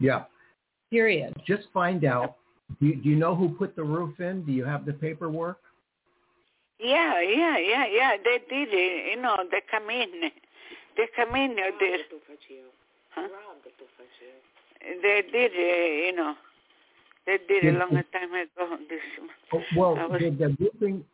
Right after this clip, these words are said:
Speaker 1: does the roofing company know about the current problem? Do they know about it?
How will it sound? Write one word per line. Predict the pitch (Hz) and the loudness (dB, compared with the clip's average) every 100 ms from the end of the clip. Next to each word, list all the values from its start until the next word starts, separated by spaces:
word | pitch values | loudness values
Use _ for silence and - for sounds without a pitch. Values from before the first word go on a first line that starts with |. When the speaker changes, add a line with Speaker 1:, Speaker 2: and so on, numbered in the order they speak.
| - | -2
Speaker 1:
does | 160 147 | 0 0
the | 151 | -2
roofing | 131 185 208 202 160 | 0 0 -2 -6 -6
company | 170 165 170 160 | -6 -8 -6 -2
know | 143 143 156 | 0 2 0
about | 147 143 139 - | 0 -2 -2 -6
the | |
current | 143 - 147 139 - | -10 -4 -2 -2 -4
problem? | 135 131 131 139 143 | -2 0 0 2 2
Do | 139 | 0
they | 120 135 139 - _ | 0 0 0 -2 _
know | 120 131 143 | 2 4 4
about | 147 156 160 | 4 2 2
it? | 180 | -4